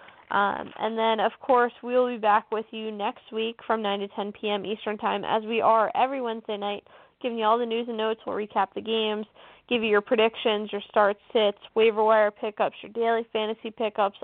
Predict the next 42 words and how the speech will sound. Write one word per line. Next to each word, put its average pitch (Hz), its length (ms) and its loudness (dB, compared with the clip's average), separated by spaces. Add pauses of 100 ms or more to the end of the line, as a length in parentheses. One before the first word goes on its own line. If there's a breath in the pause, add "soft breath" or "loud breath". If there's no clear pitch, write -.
(120)
all 233 220 4
that 226 200 2
good 208 220 -8
stuff. 208 280 2 (440 loud breath)
And 247 140 0
then 233 100 0
if 233 160 -2
you 233 80 -6
need 240 140 -4
to 233 160 0
find 226 200 2
us, 226 200 4
you 214 120 -6
have - 300 -20
questions, 262 640 -2
you 226 80 -6
need 202 160 -6
advice, 226 420 0 (100)
suggestions, 226 720 -2 (260 soft breath)
you 254 140 -6
can 262 160 -4
find 240 180 2
us 233 160 0
all 262 180 4
over 247 260 0
social 233 300 -4
media 226 500 -2
at - 100 -8 (140)
Facebook 240 520 0
at - 100 -6
the - 120 -20
Fantasy 214 380 -8
Football 208 360 -4
Sherpa 202 320 -6
fan 226 200 0
page 220 300 0
at 208 160 -6
fantasy 214 420 -6
football 202 300 0 (100)
sherpa 196 320 -4
dot 190 220 2 (100)
com, 254 320 2